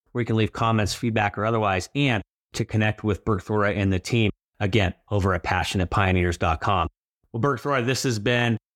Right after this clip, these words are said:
an insightful, exciting, and wonderful conversation, one I've been waiting for for quite some time. But as we wind this conversation down, we do have one more piece for you, because obviously you're a global leader in this and somebody that finds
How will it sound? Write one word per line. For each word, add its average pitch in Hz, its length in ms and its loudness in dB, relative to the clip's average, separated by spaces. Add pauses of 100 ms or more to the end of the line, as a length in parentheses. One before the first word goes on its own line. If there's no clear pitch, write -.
(220)
an 110 100 2
insightful, 139 1000 -2
exciting, 135 640 0
and 110 180 -2
wonderful 127 460 0
conversation, 120 680 0
one 127 140 0
I've 127 100 0
been 110 180 -2
waiting 120 300 0
for 123 240 0
for 101 140 -8
quite 123 340 -2
some 117 280 2
time. 117 360 0 (340)
But 107 140 0
as 110 160 0
we 107 120 2
wind 147 440 0
this 135 160 -2
conversation 120 880 0
down, 113 380 0 (280)
we 117 120 0
do 123 100 4
have 110 220 0
one 165 160 0
more 156 180 2
piece - 300 -2
for 120 180 -2
you, 104 220 2 (260)
because 117 420 0
obviously 123 680 0 (140)
you're 117 180 2
a 104 80 0
global 135 460 -2
leader 135 260 2
in 123 80 2
this 120 260 0
and 107 160 0
somebody 123 420 0
that 113 180 -2
finds 110 420 0